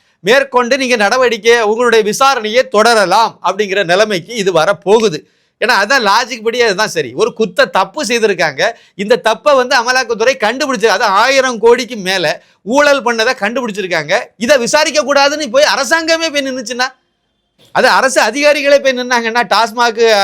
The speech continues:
அதிகாரிங்கிற பேர்ல போனாங்கன்னா, அது ஒரு கேலி கூத்தா இருக்குல்ல. அப்ப கண்டிப்பா இதுக்கு தான் வாய்ப்பு. அப்ப வந்து அமலாக்கத்துறை இதை விசாரிச்சா,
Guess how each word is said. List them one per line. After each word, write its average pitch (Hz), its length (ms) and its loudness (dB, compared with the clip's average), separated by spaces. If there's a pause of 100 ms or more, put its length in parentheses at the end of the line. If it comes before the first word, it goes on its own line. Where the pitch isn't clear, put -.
அதிகாரிங்கிற 233 540 0
பேர்ல 214 300 0
போனாங்கன்னா, 202 360 -2
அது 208 160 0
ஒரு 220 180 0
கேலி 277 280 2
கூத்தா 220 220 -2
இருக்குல்ல. 165 280 -2 (400)
அப்ப 185 180 -4
கண்டிப்பா 202 360 -2
இதுக்கு 247 280 -2
தான் 247 240 2
வாய்ப்பு. 180 480 -2
அப்ப 170 240 -2
வந்து 254 340 -4 (160)
அமலாக்கத்துறை 262 580 2
இதை 262 220 0
விசாரிச்சா, 208 640 0